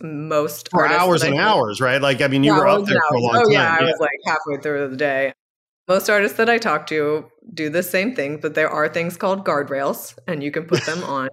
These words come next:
Speaker 1: your scaffolding.
Speaker 2: Yeah.
Speaker 1: <laughs> Um,
Speaker 2: Right, right.
Speaker 1: I never do that, and neither do most of my muralist friends because they get in the way, which is what they're supposed to do. So that is also my fault. I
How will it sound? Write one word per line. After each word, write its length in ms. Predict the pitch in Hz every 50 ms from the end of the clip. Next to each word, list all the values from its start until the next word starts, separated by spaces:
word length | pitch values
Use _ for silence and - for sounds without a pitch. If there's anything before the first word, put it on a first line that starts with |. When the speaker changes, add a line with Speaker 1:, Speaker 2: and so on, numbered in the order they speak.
| - -
Speaker 1:
your 140 | - 160 175
scaffolding. 420 | 175 - 156 147 - - - - 131
Speaker 2:
Yeah. 140 | 123 110 -
Speaker 1:
<laughs> 360 | 302 - - - 320 240 240 - - -
Um, 280 | - 208 - - 226 -
Speaker 2:
Right, 100 | - -
right. 260 | 147 143 127 110 - - _ -
Speaker 1:
I 200 | 147 156 165 170 170 175 180 180
never 280 | 196 202 196 185 202 202
do 220 | 190 208 294 370 370
that, 380 | 214 180 175 196 240 269 - -
and 500 | 196 190 185 185 175 165 156 147 - -
neither 360 | 170 185 185 180 170 180 180
do 160 | 170 180 175
most 340 | 170 170 175 180 190 185 -
of 60 | 202
my 120 | 190 180
muralist 360 | 175 185 220 240 220 214 220 -
friends 280 | 180 165 175 196 190
because 440 | - - 190 - 185 147 147 156 165
they 160 | 165 175 165
get 240 | - - 160 120 -
in 60 | 156
the 100 | 156 135
way, 320 | 131 165 160 - - 160 - _ _ _ _
which 180 | - 139 143 -
is 140 | 156 143 131
what 140 | 139 131 -
they're 100 | 143 139
supposed 380 | - 143 131 - 131 127 123 - -
to 80 | 143 139
do. 180 | - 123 - 143 147 _ _ _ _ _ _
So 500 | _ - - 170 151 143 143 139 143 143 - _ _ _ _ _ _ _ -
that 280 | 170 151 151 147 - - - - _ - -
is 100 | - 170
also 240 | 190 180 175 175 147
my 140 | 139 135 117
fault. 320 | - - - - - - _ _ _ -
I 340 | 151 139 135 135 135 131